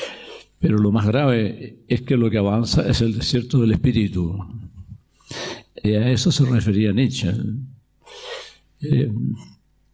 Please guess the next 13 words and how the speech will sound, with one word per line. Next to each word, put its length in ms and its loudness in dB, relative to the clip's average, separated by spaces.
el 180 0
desierto 540 2
del 120 4
espíritu 880 2
es 240 0
el, 420 -2
el 180 2
empobrecimiento 1600 2
progresivo 1000 2
de 120 4
la 240 2
vida 420 2
humana, 800 2